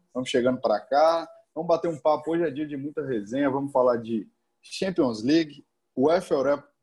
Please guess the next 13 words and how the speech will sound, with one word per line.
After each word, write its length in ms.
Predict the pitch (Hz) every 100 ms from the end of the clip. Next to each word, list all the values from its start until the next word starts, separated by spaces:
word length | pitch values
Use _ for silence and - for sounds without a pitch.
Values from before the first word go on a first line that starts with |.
| 123
Europa 400 | 123 143 143 120
League, 300 | 110 143 139
sufoco, 680 | - 175 - - 151 165
hein, 120 | 175 151
Gus? 500 | 127 120 113 - -
Sufoco 640 | 151 - - 147 160 147
o 20 |
Milan 300 | 135 143 143
agora. 500 | 120 123 147 165 156 _ _ _ _ _ _ _ _ _ _ _
Libertadores, 840 | - 165 190 180 170 131 123 160 147
Brasileiro 500 | 147 170 147 139 147
Série 380 | - 143 127 113
A 200 | 135